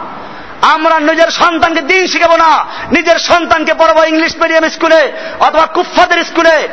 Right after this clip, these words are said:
যেখানে মেয়েদেরকে এখন কি করে, একটা ঘাগরি পরায়, রিক্সা উঠলে পরে কাপড় উঠে যায়, উলঙ্গ করে মেয়েদেরকে স্কুলে দেওয়া হচ্ছে। আজকে মেয়েদেরকে, এরপরে খ্রিস্টানরা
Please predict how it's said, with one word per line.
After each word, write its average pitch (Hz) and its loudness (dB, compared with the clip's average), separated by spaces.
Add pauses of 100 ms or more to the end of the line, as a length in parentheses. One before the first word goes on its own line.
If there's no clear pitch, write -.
(220)
যেখানে 330 0
মেয়েদেরকে 349 2 (220)
এখন 269 2
কি - -2
করে, 294 2 (260)
একটা 254 0
ঘাগরি 233 -2
পরায়, 220 0 (500)
রিক্সা 294 0
উঠলে 285 2
পরে 285 2
কাপড় 277 2
উঠে 254 -2
যায়, 285 0 (320)
উলঙ্গ 359 2
করে 320 2
মেয়েদেরকে 302 0
স্কুলে 302 -2
দেওয়া 294 2
হচ্ছে। 285 -2 (380)
আজকে 269 0
মেয়েদেরকে, 269 -2 (640)
এরপরে 262 0
খ্রিস্টানরা 262 0